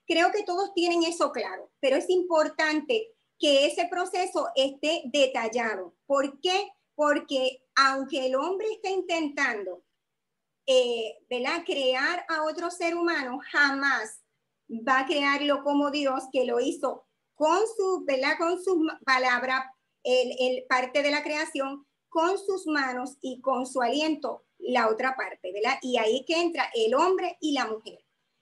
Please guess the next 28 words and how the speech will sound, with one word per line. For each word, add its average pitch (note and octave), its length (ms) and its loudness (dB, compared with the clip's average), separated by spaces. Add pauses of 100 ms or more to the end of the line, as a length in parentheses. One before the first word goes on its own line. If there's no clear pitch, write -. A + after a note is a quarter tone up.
(460)
El C#4+ 320 6
segundo E4+ 360 0
explicará C#4 640 -2
el D#4+ 100 -8
propósito F4 680 -2
de D#4+ 120 -2
Dios D4+ 600 -6
al A#3+ 240 -2
crear B3+ 600 0 (240)
al A3 140 0
hombre E4+ 420 0
y B3+ 120 0
a A#3 40 0
la G#3+ 120 -2
mujer. A#3 600 -4
Dios C4 380 0
nos F4 240 0
creó F#4 400 0
con B3 140 -2
un A3+ 200 -4
propósito. F#3+ 760 -6 (240)
La C4 400 0
ciencia C#4+ 920 0
está B3 440 0
clonando D#4+ 800 2 (120)
con D4+ 220 2
un A#3 180 -2
propósito. B3 800 -2